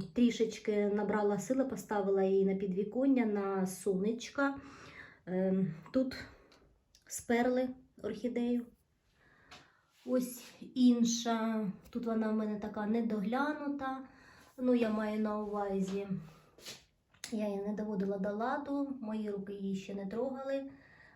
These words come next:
Але теж, ви бачите, щось виходить з її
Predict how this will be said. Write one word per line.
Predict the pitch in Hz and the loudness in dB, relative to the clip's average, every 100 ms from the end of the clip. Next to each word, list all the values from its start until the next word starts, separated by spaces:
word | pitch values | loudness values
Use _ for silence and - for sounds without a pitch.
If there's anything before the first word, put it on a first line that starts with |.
| _ | _
Але | 220 214 220 | -8 -8 -6
теж, | 240 247 254 214 | 0 0 0 -4
ви | 208 | -6
бачите, | 196 226 - - 220 220 190 - - - | -4 -4 -8 -10 -8 -6 -6 -10 -18 -20
щось | - 220 214 190 - - _ _ _ - - _ - | -10 -6 -6 -8 -14 -20 _ _ _ -20 -20 _ -10
виходить | 202 - - 233 214 220 202 - - _ _ _ _ _ _ - - - _ _ _ - | -6 -6 -2 -2 0 -2 -6 -12 -20 _ _ _ _ _ _ -20 -20 -20 _ _ _ -8
з | 240 196 214 | -4 -4 -2
її | 220 226 226 233 240 | 2 4 2 2 0